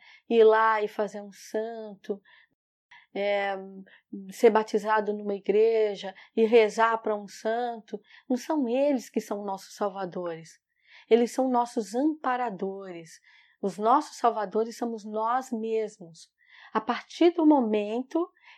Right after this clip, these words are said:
que a gente começa a pensar e elaborar a vida. Vendo que os nossos atos podem nos transformar num ser melhor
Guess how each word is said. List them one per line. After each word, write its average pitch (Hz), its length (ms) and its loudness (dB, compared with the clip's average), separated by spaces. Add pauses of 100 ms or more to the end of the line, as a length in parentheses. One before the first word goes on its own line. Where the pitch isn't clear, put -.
que 262 140 2
a 226 180 4
gente 262 720 -2
começa 226 920 -2 (120)
a 220 100 -2
pensar 226 840 -4
e 240 160 -2
elaborar 220 500 -4
a - 20 -12
vida. 175 420 -10 (1120)
Vendo 285 440 8
que - 80 -4
os 196 160 0
nossos 233 580 4
atos 254 760 6 (360)
podem 240 300 4
nos 247 220 -6
transformar 247 680 -2
num 214 140 -16
ser 320 460 2
melhor 277 560 4